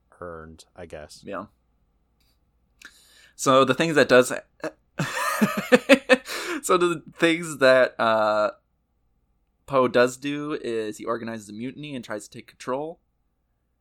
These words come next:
Speaker 2: Um, I think that's one of the
Speaker 1: Succeeds.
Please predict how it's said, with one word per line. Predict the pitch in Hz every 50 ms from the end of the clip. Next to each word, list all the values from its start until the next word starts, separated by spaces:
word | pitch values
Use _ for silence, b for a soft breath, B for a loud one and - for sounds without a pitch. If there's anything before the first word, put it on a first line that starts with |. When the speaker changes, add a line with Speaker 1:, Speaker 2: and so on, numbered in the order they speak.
| _ _ _ _ _ _ _ _ _ _
Speaker 2:
Um, | - 120 113 110 110 104 104 104 104 101 104 - _ _ _ _
I | - 117
think | - 131 120
that's | 123 117 -
one | - 120
of | 113 110
the | 107 107 -
Speaker 1:
Succeeds. | - - 107 - - - 123 123 120 113 110 - -